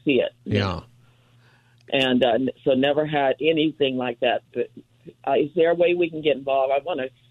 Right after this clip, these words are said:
Speaker 1: get in touch with that mall and find out who that man was that ejected him. What, what security company that was? I don't know.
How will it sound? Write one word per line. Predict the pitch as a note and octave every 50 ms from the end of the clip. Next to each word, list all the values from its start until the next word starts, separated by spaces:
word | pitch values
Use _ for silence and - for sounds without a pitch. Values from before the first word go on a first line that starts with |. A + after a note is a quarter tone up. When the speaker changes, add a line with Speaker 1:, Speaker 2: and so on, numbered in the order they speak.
| _ _ -
Speaker 1:
get | D#3 C#3+ C3+
in | -
touch | F#3 E3+ D3 - D3+
with | D3 D3
that | D3 C3+ - D3
mall | C#3 C#3 C3+ C3
and | C3 C3
find | - C#3 C3+ C3+ C#3 C3+
out | C3+ B2+ G#2 - C#3+ D3
who | D3 B2
that | C#3+ C3+ - -
man | C#3 C3+ C3 C3 C3+ C3+
was | B2+ C3 B2+ -
that | D3 C3 B2 B2
ejected | B2+ A#2+ - - D3 C#3+ - - _ - - A#2+ -
him. | - B2 D2+ C2 - - C3 C3+
What, | C3+ C#3 A#2+ - D3+
what | D3+ C#3 C3+ C3 - _ - - -
security | D3 C3 - - F3 F#3+ G3+ E3 C3 -
company | - C3 B2+ A#2+ A#2+ A#2 A#2+ A#2
that | A2+ A2 - -
was? | F#2+ F#2 D#2+ C2+ D2 - - -
I | A2 A2
don't | A#2+ A#2 - -
know. | E3+ F#3+ B2+ -